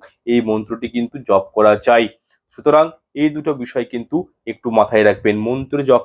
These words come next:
করে যখন আপনি বেল গাছে কোনো কিছু অভিষেক করছেন, তার মানে সেই মনোইচ্ছাটা আপনাদের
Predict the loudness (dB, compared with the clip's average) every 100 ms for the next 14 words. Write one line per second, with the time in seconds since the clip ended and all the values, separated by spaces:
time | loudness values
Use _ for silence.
0 | -4 -6 -6 -4 -2 -2 -2 -4 -2 -2
1 | -4 -8 -6 -6 -6 -6 -2 -2 -4 -6
2 | -6 -2 -2 0 -2 -2 -6 _ _ -2
3 | 0 0 0 -2 0 2 0 -6 _ -10
4 | -4 -2 -2 -4 -2 2 2 0 _ -4
5 | -4 -4 -8